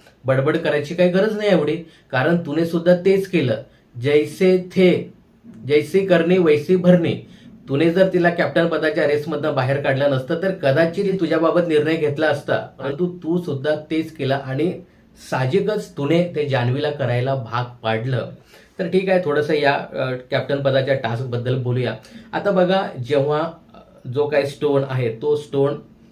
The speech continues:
फार जुना हा टास्क आहे. जसे की, अ, घराच्या कुठल्या तरी कोपऱ्याला ते स्टोन असणार आहेत आणि ते सिक्युअर करायचे आहेत. पहिल्यांदा जो कोणी उचलेल, तो जाऊन तिकडे,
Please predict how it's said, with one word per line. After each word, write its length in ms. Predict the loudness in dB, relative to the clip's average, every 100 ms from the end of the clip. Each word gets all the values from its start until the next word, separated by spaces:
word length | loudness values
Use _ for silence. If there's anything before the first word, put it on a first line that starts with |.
| -20 -20 _ -20 -20 -6
फार 180 | 0
जुना 240 | 0 0 -2
हा 160 | -2
टास्क 380 | -4 -4 -4 -4
आहे. 260 | -4 -4 -6 -14 -20 -12
जसे 220 | -6 -6
की, 320 | -4 -4 -2
अ, 360 | -4 -6 -4 -4 -2
घराच्या 540 | 0 2 2 0 0 -8 -20 -20 -20 -20 -10
कुठल्या 260 | -4 -2
तरी 140 | -2 -2
कोपऱ्याला 380 | 0 2 4
ते 160 | 2 0
स्टोन 280 | -2 -2 0
असणार 280 | -2 0 0
आहेत 160 | 0
आणि 160 | -2 -2
ते 80 | -6
सिक्युअर 360 | -6 -4 -4
करायचे 360 | -2 -2 -4 -4
आहेत. 120 | -10 -12 -20 -8
पहिल्यांदा 300 | -2 0 2
जो 200 | 0 0
कोणी 260 | 0 0 0
उचलेल, 500 | 0 -2 -2 -2 -2
तो 140 | -4
जाऊन 280 | 0 0 -2
तिकडे, 420 | -4 -4 -2 -4